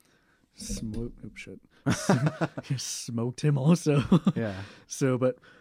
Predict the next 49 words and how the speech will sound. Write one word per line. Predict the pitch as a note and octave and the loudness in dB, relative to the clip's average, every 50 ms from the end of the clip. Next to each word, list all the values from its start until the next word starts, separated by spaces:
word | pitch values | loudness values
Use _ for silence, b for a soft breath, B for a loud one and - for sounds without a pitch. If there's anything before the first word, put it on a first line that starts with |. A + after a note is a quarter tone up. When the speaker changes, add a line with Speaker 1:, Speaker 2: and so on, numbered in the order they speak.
| B B B _ - | B B B _ -2
Speaker 1:
nobody | G#3+ C#3+ D3 C#3+ D3 D3+ C#3+ | 0 2 4 4 4 4 4
really | C3+ B2+ B2+ A#2+ A#2+ | 4 2 2 0 0
realized | A#2 A#2+ A#2 A#2 A2+ G#2+ | -2 -2 -2 -2 -2 -4
that | A#2+ A2 | -4 -4
it | A2 | -4
was | G#2+ A2+ | -4 -6
us | - F3 E3+ C3+ B2 - - - - - B B B B B B _ _ _ _ _ _ _ _ _ _ _ - - | -6 -6 -6 -6 -6 -8 -10 -12 -16 -18 B B B B B B _ _ _ _ _ _ _ _ _ _ _ -10 -6
'cause, | B2+ A#2+ A#2+ | -4 -4 -2
you | A#2 A2 | -2 -2
know, | A2 | -2
everyone's | G#2+ A2+ G#2+ A2 G#2+ G#2 - | -4 -4 -6 -6 -8 -10 -10
kinda | - A2+ A2 | -10 -10 -8
visually | G#2+ A2 A2 A2+ A#2 | -8 -8 -8 -8 -8
impaired, | A#2 G#2+ A#2 G#2+ G#2+ A2+ A2 | -8 -8 -6 -6 -6 -6 -6
and | A2+ A2 G#2+ A2 A2+ A2+ | -6 -6 -6 -6 -6 -6
they | - A#2+ | -6 -6
just | A2 A#2 - - | -6 -6 -8 -8
see | - A2 | -6 -6
a | A2 | -6
guy | A2 A#2+ A2 G#2+ G#2+ | -6 -8 -8 -8 -10
with | G#2+ A2 | -10 -10
a | A2 | -10
little | A2+ A#2 - | -10 -10 -10
black | - G#2 G2 G#2+ - | -10 -12 -12 -12 -12
dog | A2 G#2+ A2+ A2+ - | -12 -12 -10 -10 -10
walking. | G#2+ B2 C#3 - - G#2+ G#2 A2+ A2 b b b b b b b b b b b b _ _ _ _ - | -10 -10 -10 -10 -10 -12 -12 -12 -14 b b b b b b b b b b b b _ _ _ _ -4
Um, | D3 B2+ A#2 A2+ G#2 A2 A2 B B B B B B _ _ _ _ _ _ _ _ _ _ _ _ _ _ _ - - | -4 -2 -2 -2 -4 -6 -8 B B B B B B _ _ _ _ _ _ _ _ _ _ _ _ _ _ _ -10 -6
and | - C3+ B2 | -4 -4 -2
so | - - B2+ A#2+ A#2+ A#2+ A#2 A#2 A#2 A#2+ B2 A2 B B B B B B B B - _ _ _ _ _ | 0 0 2 2 4 2 2 0 0 -2 -4 -6 B B B B B B B B -20 _ _ _ _ _
one | B2+ B2+ C3 | -4 -2 -2
of | C3+ C#3 | 0 0
our | C3+ B2+ | 0 -2
last | A#2+ A#2 A#2 A2 - | -2 -2 -4 -4 -4
days, | - A2+ A2+ A2+ A2 | -4 -4 -4 -2 -2
we | A#2 A#2 A2+ | -2 -2 -2
went | A2 A2 A2 - | -2 -4 -4 -6
out | A#2 A2 A2 | -8 -8 -8
on | A2 G#2+ G#2 | -8 -8 -8
a, | G#2+ - - - - - C3+ A#2 - - | -8 -10 -10 -12 -12 -14 -14 -12 -8 -6
an | C3+ | -4
outdoor | B2+ A#2+ A#2 - C3 A#2+ A#2 | -4 -4 -4 -4 -6 -6 -6
trail, | A#2 - - A#2+ A2+ A2+ A2+ | -8 -8 -6 -6 -4 -4 -4
and | A2+ A2+ | -4 -6
it | |
was | A2+ A2 - - _ - | -8 -8 -12 -16 _ -10
all | B2+ A#2+ A2+ | -10 -8 -6
of | G#2+ | -8
my | G#2+ G#2 | -8 -10
classmates. | G#2 - F2 F2 E2+ - D#2 D#2+ E2 F2 - - - | -10 -12 -14 -14 -14 -14 -16 -18 -18 -18 -18 -20 -20